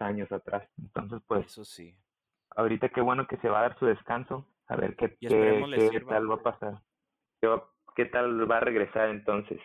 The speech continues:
Speaker 2: Y, pues, ya ves, pues, que conte-, con-, contemplando esos que dices, y, pues, la más sonada, pues, tía, pero, pues, por embarazo. Y, y creo haber ayer visto una historia de su registro al Open.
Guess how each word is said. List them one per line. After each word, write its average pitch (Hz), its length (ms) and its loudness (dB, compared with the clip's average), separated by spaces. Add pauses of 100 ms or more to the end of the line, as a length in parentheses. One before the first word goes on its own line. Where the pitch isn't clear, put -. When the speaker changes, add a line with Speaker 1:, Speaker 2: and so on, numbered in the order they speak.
(120)
Speaker 2:
Y, 101 80 -14
pues, 104 240 -14
ya 104 100 -8
ves, 104 200 -14
pues, 101 260 -20
que 92 520 -14 (600)
conte-, 107 500 -18
con-, 110 200 -20
contemplando 110 640 -10
esos 120 260 -12
que 107 140 -12
dices, 120 440 -14 (360)
y, 113 100 -14
pues, 107 240 -14
la 101 80 -6
más 95 200 -14
sonada, 104 420 -12
pues, 95 240 -20
tía, 123 260 -16 (180)
pero, 101 220 -14
pues, - 160 -20
por 95 180 -16
embarazo. 87 640 -18 (480)
Y, 131 360 -12
y 123 100 -16
creo 139 160 -6
haber 170 380 -4
ayer 139 360 -6
visto 147 480 -8
una 143 200 -8
historia 143 440 -8
de 135 160 -4
su 123 140 -8
registro 110 480 -6
al 110 160 -4
Open. 107 360 -10